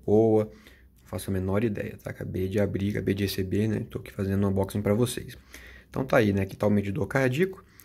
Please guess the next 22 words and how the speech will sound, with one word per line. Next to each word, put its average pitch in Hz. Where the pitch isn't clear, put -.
Esse -
aqui 113
é -
de 107
fato 107
o -
que -
faz 104
a 110
mágica, 120
né? 107
O 101
que 104
é -
caro 104
nela. 127
Então -
tem 98
os 95
dois 95
pinos 98
aqui, 147